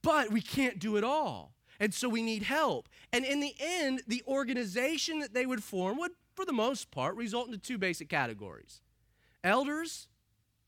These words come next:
who cared for the spiritual needs of the church and deacons who cared for the physical needs of the church. You know, by definition, a living organism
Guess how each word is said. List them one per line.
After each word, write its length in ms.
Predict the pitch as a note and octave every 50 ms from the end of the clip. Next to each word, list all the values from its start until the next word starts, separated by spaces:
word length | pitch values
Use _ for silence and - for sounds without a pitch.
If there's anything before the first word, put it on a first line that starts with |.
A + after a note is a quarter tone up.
| _ _ _ _ _ _ _ _ _ _ _ -
who 100 | F#3 F#3
cared 260 | - A#3 A#3 A#3+ A3+
for 100 | - F#3
the 100 | E3 D#3+
spiritual 500 | - - - B3 C4 C#4 C#4 A3 C#4+ C#4
needs 300 | C4 B3+ C4 B3+ A3+ A3+
of 60 | A#3
the 80 | A#3 B3
church 580 | - - E3+ C#3+ C#3+ D3+ - - - - - _ _ _ _ _ _ -
and 160 | D3+ D#3 D3+
deacons 680 | D#3 G3+ G3+ E3 - C#3+ A2+ A2 G#2+ A2 - - - - _ _ _ _ _ _ _ -
who 100 | D3 D3
cared 280 | - - D#3 C3+ C3+ B2+
for 120 | - C3+
the 80 | B2+ A#2
physical 420 | - C3 B2+ A#2 A#2 - A2 G2+
needs 240 | F#2+ F#2 F2 D#2+ D2
of 120 | D#2+ C2+
the 60 | -
church. 520 | D2+ - - - - - _ - - - _ _ _ _ _ _ _ _ _ _ _ _ _ _ _ _ _ _
You 60 | F4+
know, 40 | F#4
by 140 | E4+ G#3+
definition, 720 | F#3+ E3 E3 F3 - D#3+ C3 A#2+ A#2+ - - D#3 E3 F3 D3+ _ _ _ _ _ _ _ _ _ _ _ _ _ _ - - - -
a 60 | C#3+
living 640 | C#3 C#3 C#3 D3+ D#3+ D3 D#3 E3+ E3 E3 E3 F3 F3 - _ _ _ _ -
organism 760 | C3+ C#3+ C#3+ C#3 C3+ C3 A#2+ G2+ F#2+ F2+ D#2 D#2 C2+ A#1+ -